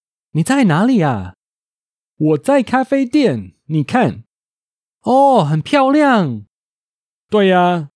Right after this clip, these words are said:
你在喝咖啡吗？还没，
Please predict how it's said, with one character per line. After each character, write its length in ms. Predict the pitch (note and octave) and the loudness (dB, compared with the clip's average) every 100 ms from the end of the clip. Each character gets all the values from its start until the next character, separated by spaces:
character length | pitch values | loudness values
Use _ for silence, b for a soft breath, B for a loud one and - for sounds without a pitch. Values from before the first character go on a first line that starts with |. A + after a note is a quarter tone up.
| _ _ _ _ _ _ | _ _ _ _ _ _
你 220 | D3+ D#3 | -2 -2
在 360 | E3 D4 D4 F3 | -2 -2 0 0
喝 180 | G3 B3 | 0 -2
咖 240 | - A#3+ | -2 -2
啡 160 | B3+ C4+ | 0 0
吗？ 240 | C#4+ C#4 _ _ _ _ _ _ | 0 -4 _ _ _ _ _ _
还 240 | - D3 G#3 | -4 0 2
没， 380 | A3+ D#3+ E3+ | 4 2 -2